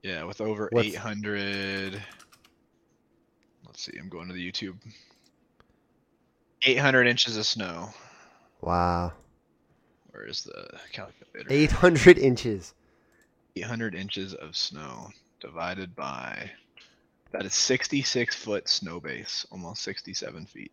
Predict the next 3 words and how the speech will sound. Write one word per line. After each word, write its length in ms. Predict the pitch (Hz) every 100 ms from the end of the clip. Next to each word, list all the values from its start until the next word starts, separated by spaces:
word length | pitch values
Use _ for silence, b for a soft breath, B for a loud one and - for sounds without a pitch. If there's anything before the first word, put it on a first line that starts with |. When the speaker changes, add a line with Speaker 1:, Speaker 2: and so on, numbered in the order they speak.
| -
Speaker 2:
<laughs> 80 | - - - - 320 - - - - - - - - - _ - - B B -
Speaker 1:
Jesus 400 | - 85 - -
Christ. 520 | - 69 67 - -